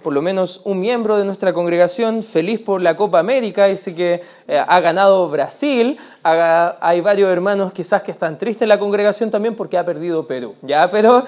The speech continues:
de una forma honesta o una forma deshonesta podríamos pensar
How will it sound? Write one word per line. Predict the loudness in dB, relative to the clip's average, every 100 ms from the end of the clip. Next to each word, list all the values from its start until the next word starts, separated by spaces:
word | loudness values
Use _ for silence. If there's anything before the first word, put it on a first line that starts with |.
| -6 -8
de | 0 2
una | 4 2
forma | 2 2 4 4 4 2
honesta | 0 0 2 8 8 6 -4 -2
o | 2
una | 4 2
forma | 2 0 4
deshonesta | 4 4 0 0 4 4 6
podríamos | 4 2 2 2 2 0
pensar | 0 -2 0 4 6 6 4